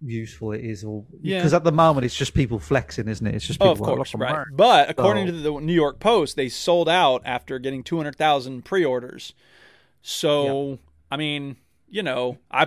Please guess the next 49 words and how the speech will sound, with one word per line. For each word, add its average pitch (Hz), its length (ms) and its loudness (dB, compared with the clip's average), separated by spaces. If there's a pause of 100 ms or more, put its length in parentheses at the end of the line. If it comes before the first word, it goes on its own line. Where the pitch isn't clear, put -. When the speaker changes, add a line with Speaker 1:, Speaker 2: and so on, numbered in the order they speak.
(120)
Speaker 2:
I 151 100 0
made 180 160 0
a 147 60 -2
bet 160 220 4
with 151 140 -6
Stu, 233 300 -4
and 139 80 -4
I 123 60 -10
think 240 220 -4
it 196 80 -2
was 151 160 -4
one 143 200 -4
million 160 320 -4
units 196 380 -10
that 175 120 -10
I 196 140 -6
said 202 440 -8 (340)
that 165 160 -8
would 170 120 -10
mark 165 220 -4
Speaker 1:
Yeah. 123 140 0
Speaker 2:
it - 40 -4
as 175 100 -10
a 180 80 -14
success. - 500 -10 (380)
I 147 160 4
can 180 140 -4
see - 180 -2
that 180 180 4
happening, 135 460 -4
to 131 80 -14
be 131 160 -10
honest. 131 420 -10
I 120 60 -16
mean, 117 140 -14
I 127 120 -12
don't 160 140 -8
know. 147 220 -4
It 143 80 -2
Speaker 1:
Yeah. 151 80 6
Speaker 2:
might 156 100 2
just 156 160 -8
be 165 100 0
the 151 120 -4
tech 151 360 -6
dorks, 135 600 -4
the 131 100 -10
Apple 131 260 -8
fanboys, 127 680 -10